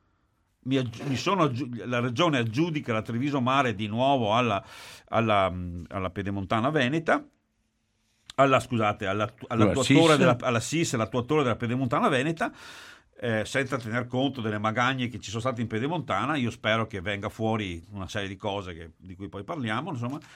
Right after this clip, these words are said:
Speaker 1: e però non gli chiede: "Ma allora però i soldi ce li hai, vero, no?" Cioè, ce, glielo chiederà prima,
Speaker 2: Eh.
Speaker 1: no? No, no, non glielo chiede. Sono i dogliani che dichiarano: "Beh, non ce li abbiamo".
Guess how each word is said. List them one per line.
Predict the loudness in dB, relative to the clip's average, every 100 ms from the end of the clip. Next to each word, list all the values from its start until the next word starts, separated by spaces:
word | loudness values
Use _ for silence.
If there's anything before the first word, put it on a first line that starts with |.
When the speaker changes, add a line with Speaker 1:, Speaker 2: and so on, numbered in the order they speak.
| -8
Speaker 1:
e | -4
però | 0 4 4
non | 4
gli | 2 -2
chiede: | -2 0 0 -2
"Ma | 0
allora | 2 2 2
però | 0 0
i | 0
soldi | 0 0 0
ce | -6
li | -6 -2
hai, | 0 0
vero, | -2 -4 -6
no?" | -6 -8 -12
Cioè, | -16 -16
ce, | -14 -14
glielo | -10 -10
chiederà | -8 -6 -4 -2
prima, | -2 -2 2
Speaker 2:
Eh. | 2
Speaker 1:
no? | 2 -4 -20 _
No, | -2 -2 -4 _ _ -20
no, | -12 -8
non | -4 -2
glielo | 0 -2
chiede. | -4 -8 -8
Sono | -6 -2
i | -2
dogliani | 0 -2 -2 -2 -4
che | -6
dichiarano: | -6 -2 -2 -2
"Beh, | -4
non | -6 -8
ce | -6
li |
abbiamo". | -4 -2 0 0 -2